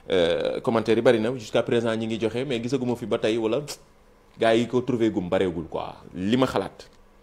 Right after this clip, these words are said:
Ndax xooluma commentaire, damay gis muy défilé nii rek en temps réel, comme ni ngeen koy gisee ci écran bi. Réaction internautes yi bari na, di leen jaajëfal ci, euh, réaction yi, ni ngeen ñuy encouragé. Wax naa ko, émission bi ñun ak yéen la, ñun ñoo koy préparé ndoo d'ailleurs.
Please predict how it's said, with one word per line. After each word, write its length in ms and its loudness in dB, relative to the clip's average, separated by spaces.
Ndax 140 -8
xooluma 260 2
commentaire, 300 -2
damay 120 0
gis 120 -8
muy 120 -4
défilé 300 0
nii 140 -2
rek 140 -2
en 100 -2
temps 200 2
réel, 240 4
comme 160 0
ni 60 2
ngeen 120 0
koy 140 -2
gisee 200 -4
ci 160 -6
écran 300 2
bi. 100 2
Réaction 460 2
internautes 460 2
yi 60 -2
bari 220 6
na, 120 0
di 100 -6
leen 180 -2
jaajëfal 440 2
ci, 200 -4
euh, 180 2
réaction 480 4
yi, 280 0
ni 100 -2
ngeen 140 -2
ñuy 160 -2
encouragé. 560 0
Wax 160 -2
naa 120 -2
ko, 80 -4
émission 320 -4
bi 100 -4
ñun 120 -4
ak 100 -4
yéen 220 -2
la, 80 -2
ñun 140 -6
ñoo 120 -4
koy 140 -4
préparé 420 -6
ndoo 200 -4
d'ailleurs. 320 -6